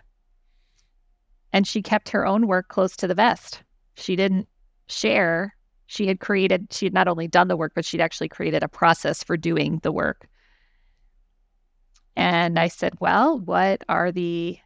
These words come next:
implications of the way you handled it?" She's like, "Well, they all are slackers," or whatever word she was using. "They stink. I am better than them."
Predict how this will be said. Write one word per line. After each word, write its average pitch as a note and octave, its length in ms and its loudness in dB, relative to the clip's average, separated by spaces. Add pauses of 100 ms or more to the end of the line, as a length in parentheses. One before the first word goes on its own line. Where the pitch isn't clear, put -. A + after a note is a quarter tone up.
(680)
implications - 920 -4 (240)
of E3 480 -2
the E3 80 0
way D#3+ 120 0
you D#3+ 160 -6
handled E3+ 340 -2
it?" F#3 100 -6
She's - 240 -8
like, - 160 -6
"Well, - 320 -2 (260)
they F3 280 0
all D#3+ 420 -2 (320)
are E3 140 0
slackers," - 580 -2
or D3+ 140 -4
whatever - 440 -2 (240)
word E3+ 300 -6
she - 140 -6
was - 180 -4
using. G3 460 -2
"They F#3 200 0
stink. - 460 -4
I F3 500 0
am E3+ 120 -2
better E3 240 0
than E3+ 140 -2
them." E3+ 260 -4